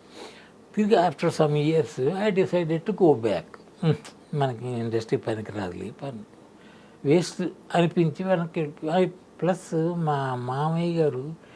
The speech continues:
"ఎందుకు అక్కడ జీవితాన్ని అలా పాడు చేసుకుంటారు?" అన్నట్టు ఆ ఛాయలు వచ్చాయి. So I went back.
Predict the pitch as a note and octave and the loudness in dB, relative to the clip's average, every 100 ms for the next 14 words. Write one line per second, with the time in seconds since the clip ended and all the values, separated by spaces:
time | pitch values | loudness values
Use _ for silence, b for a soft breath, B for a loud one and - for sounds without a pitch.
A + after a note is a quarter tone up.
0 | B B - E3 F3 G3+ A3 G#3+ E3 D#3+ | B B -8 -4 0 2 2 2 -2 -2
1 | E3+ E3+ F3 E3+ E3 D#3 D3 C#3+ C#3+ D3+ | -2 -4 -6 -4 -4 -4 -6 -4 -4 -6
2 | D3 - C#3 C#3 C3 C3 C#3+ D3 C3+ C#3 | -8 -10 -10 -10 -12 -12 -10 -8 -8 -8
3 | C#3+ - E3 D#3 - - - - C#3+ C3 | -10 -8 -8 -8 -16 -20 -20 -8 -4 -4
4 | - C#3+ D3 E3 C3+ - C3 G#2+ - - | -2 0 2 4 2 -2 -6 -6 -10 -20
5 | B B B - G#3+ D#3 E3+ - - - | B B B -6 -2 -2 -4 -14 -20 -20
6 | - - - - - - F3 D3+ C3+ C3 | -20 -20 -20 -20 -20 -4 0 2 0 -2
7 | A2+ G2+ | 0 0